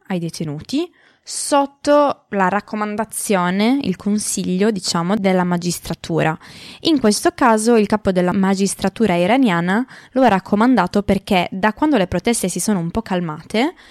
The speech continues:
cosa che è successa da quando hanno iniziato con le frequenti condanne a morte, molte persone, soprattutto giovani, non rifarebbero le stesse azioni,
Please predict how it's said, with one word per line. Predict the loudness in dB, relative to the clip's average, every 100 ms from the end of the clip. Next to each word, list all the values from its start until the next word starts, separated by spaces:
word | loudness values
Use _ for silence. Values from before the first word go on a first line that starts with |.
| -20 _
cosa | -2 0 2 0 0 -6
che | -6 -2 -2
è |
successa | -6 -8 -4 -4 -4
da | -6
quando | -6 -6 -6
hanno | -6
iniziato | -6 -6 -6 -6 -6
con | -6
le | -6
frequenti | -4 -6 -4 -4 -6
condanne | -8 -6 -4 -2 -2
a | 0
morte, | -2 -2 -4 0 0 0 -6 -20 -20 -14 -2
molte | 2 2 2
persone, | 2 0 2 0 -2
soprattutto | -4 -4 -4 -4 -2 -2
giovani, | 2 2 2 0 0
non | 2 4 4 4 4 2 -2
rifarebbero | -2 -2 0 0 0 0 2 2
le | 2 0
stesse | -4 -4 -4 -4
azioni, | -6 -6 -4 -2 0 0 0